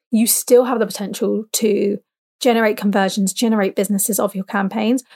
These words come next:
but it's gonna take a little bit longer than it would if you had a larger budget applied. The reason being is from a Google Ads perspective, it's all about machine learning,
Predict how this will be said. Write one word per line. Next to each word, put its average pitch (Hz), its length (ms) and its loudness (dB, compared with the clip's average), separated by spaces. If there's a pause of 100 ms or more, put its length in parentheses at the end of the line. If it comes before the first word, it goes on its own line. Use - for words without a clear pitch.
(140)
but 233 100 2
it's - 120 0
gonna 330 280 0
take 285 320 -2
a 262 60 2
little 277 340 4
bit - 300 0
longer 214 680 0 (360)
than 202 160 2
it 202 160 -2
would 196 440 2
if - 200 -4
you 208 80 -2
had 185 180 0
a 202 60 0
larger 269 320 2
budget 196 280 0
applied. - 440 -4 (340)
The 233 140 4
reason 240 480 2
being 185 480 0 (100)
is 196 480 0
from 233 500 2
a 196 460 2 (160)
Google 254 340 2
Ads 202 260 0
perspective, 294 680 0 (120)
it's 214 240 0 (100)
all 277 280 2
about 196 300 0
machine 190 420 -2
learning, 185 540 -2